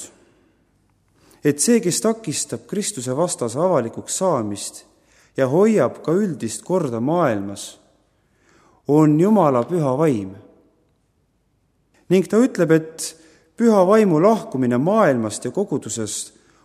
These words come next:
on üha ilmselgem. Seetõttu, et patul ja kõlvatusel on täna enneolematu jõud.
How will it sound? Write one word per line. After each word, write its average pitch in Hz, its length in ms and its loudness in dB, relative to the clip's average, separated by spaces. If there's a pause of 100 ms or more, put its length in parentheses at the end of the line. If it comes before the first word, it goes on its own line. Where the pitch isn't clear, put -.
(120)
on 131 140 0
üha 185 400 2
ilmselgem. 135 800 0 (1300)
Seetõttu, 196 640 2 (540)
et 151 280 0
patul 214 480 0
ja 123 160 2
kõlvatusel 131 720 0
on 123 220 -2
täna 196 320 2 (100)
enneolematu 165 880 2
jõud. 123 540 0